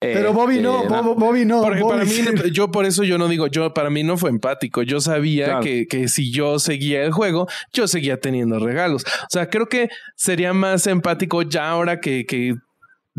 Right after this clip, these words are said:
Speaker 3: para mí no depende recibir regalos, porque no, pues solo si recibo algún regalo es de parte de la familia, o mi esposa, o así.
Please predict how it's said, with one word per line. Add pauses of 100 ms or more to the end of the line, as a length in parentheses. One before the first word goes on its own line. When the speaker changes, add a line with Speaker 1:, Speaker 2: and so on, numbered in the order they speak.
(120)
Speaker 3:
para
mí
no
depende
recibir
regalos,
porque
no, (120)
pues
solo
si
recibo
algún
regalo
es
de
parte
de
la
familia,
o
mi
esposa,
o
así.